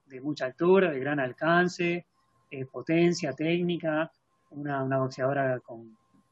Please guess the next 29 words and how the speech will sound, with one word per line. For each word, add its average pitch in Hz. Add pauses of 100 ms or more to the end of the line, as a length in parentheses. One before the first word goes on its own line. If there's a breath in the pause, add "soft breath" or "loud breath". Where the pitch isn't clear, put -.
(280)
con -
muy 214
buena 220
proyección, 151
hasta 139
incluso 180
me 151
encantaría 135
verla 156
con, 123
contra 120
Daniela 139
Bermúdez 180
también, 151 (100)
a -
Yurihan, - (400)
que 117
creo 139
que 123 (920)
sería 147
también 143
una, 135
una 139
rival 135
muy 147
buena 147
para, 117
para 123
Daniela. 185